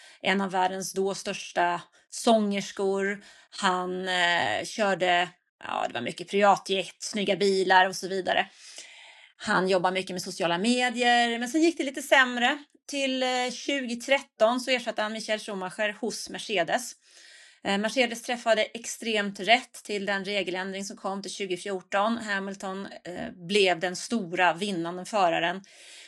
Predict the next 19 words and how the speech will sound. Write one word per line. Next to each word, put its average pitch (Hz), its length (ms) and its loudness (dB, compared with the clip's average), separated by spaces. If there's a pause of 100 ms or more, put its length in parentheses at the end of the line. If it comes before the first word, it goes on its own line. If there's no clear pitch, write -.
hos 220 320 0
Mercedes 196 540 0
och 233 80 -12
tog 196 180 0
Mercedes 190 500 0
till 185 140 -4
en 185 120 0 (200)
helt 180 680 -2
ny 180 560 -6
värld. 202 500 4 (320)
Alltså, 208 200 -4
Lewis 208 220 -2
Hamilton 233 380 -2
är 190 360 4
med 220 260 -2
sina 190 440 -4
sju 220 800 2
V 175 300 -2
M-titlar 165 760 2